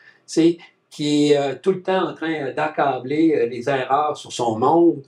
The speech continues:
et tout, euh, qui ne parle jamais de ses produits, qui ne parle jamais de ses clients, et c'est des mauvais signes. C'est, c'est des drapeaux, peut-être pas rouges, mais jaunes.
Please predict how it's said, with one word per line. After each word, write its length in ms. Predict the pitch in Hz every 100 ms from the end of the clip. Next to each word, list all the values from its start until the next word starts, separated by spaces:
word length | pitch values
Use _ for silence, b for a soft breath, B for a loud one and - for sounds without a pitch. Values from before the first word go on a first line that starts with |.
| -
et 140 | 110
tout, 300 | - 180 214 B B B -
euh, 80 | 120
qui 120 | 143
ne 80 | 127
parle 160 | 147
jamais 200 | 147 165
de 40 | 160
ses 160 | 120
produits, 520 | - 117 117 160 190
qui 60 | -
ne 60 | 123
parle 160 | 131
jamais 240 | 131 147 156
de 80 |
ses 180 | 117 135
clients, 480 | - 123 127 165 190 - _ _ - _ _ _ _ _ _ _ _ _ _ -
et 260 | - - - _ _ 110
c'est 200 | - 190
des 120 | 208
mauvais 280 | 226 190 143
signes. 360 | - 151 131 -
C'est, 220 | - - 151
c'est 200 | 170 165
des 120 | 190
drapeaux, 480 | 185 175 208 220 -
peut-être 320 | - - 151 -
pas 80 |
rouges, 440 | 160 156 196 214 135
mais 160 | 127 120
jaunes. 300 | 156 156